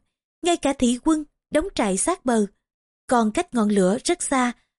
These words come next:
mà cũng bỏ thuyền lại. Đáng hận hơn, đám người này nháo nhác chạy về phía sau, đạp hỏng hết chiến lũy vừa mới dừng được chút ít. Tào Thuần, Đặng Triển vùng đao chém chết đạo binh vẫn không ngăn được dòng người.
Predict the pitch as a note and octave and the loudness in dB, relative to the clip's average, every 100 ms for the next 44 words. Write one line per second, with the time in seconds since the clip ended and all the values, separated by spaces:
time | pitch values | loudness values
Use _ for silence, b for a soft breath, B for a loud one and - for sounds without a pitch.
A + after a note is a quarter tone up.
0 | _ C4+ C4+ D4 D4+ C#4 - C4+ G3+ G3+ | _ -2 0 -2 0 0 0 0 0 0
1 | F3+ F#3+ _ _ _ _ _ _ _ C#4 | -2 -4 _ _ _ _ _ _ _ -2
2 | E4+ - C4 G#3 A#3 A#3 A3 - _ - | -2 0 -2 0 2 2 -2 -10 _ -4
3 | D#4 E4+ F#4 A#3+ A#3+ A3+ G#3+ _ C4 C#4+ | -2 0 0 2 2 0 -2 _ -2 0
4 | F4 G4 G#4+ - F#3+ F#3 G#3 F3+ C#4+ - | 2 0 -2 -4 -2 0 0 2 -2 0
5 | C4 B3 - _ b b b _ - A#3+ | 0 -2 -6 _ b b b _ -2 -2
6 | - B3+ C4+ F#4+ - E4+ G4 A3+ F#3 B3 | 0 0 2 0 0 -2 2 2 0 -4
7 | _ C4 G#3 C#4+ B3 G3 F3 G#3+ F3 D4+ | _ -2 2 2 2 0 0 0 0 -6
8 | - F4 F4+ _ _ _ _ _ _ _ | -2 -2 -4 _ _ _ _ _ _ _
9 | _ - B3+ B3 B3+ B3 - A#3 B3+ C4 | _ 0 0 2 0 0 0 -2 0 2
10 | G#3 A#3 - _ - C#4 B3+ A#3+ A3 C#4 | 2 0 -8 _ -2 0 2 2 2 -2
11 | C4 F#4 - A#3+ F3+ A#3 A#3+ A3 - A3 | 0 -2 0 -2 0 0 -2 -6 -4 -2
12 | G3+ D#4+ C#4+ D#4 B3+ G3 - A3+ G3+ G3+ | -2 -4 -2 0 0 0 0 -2 2 2
13 | G3 | 2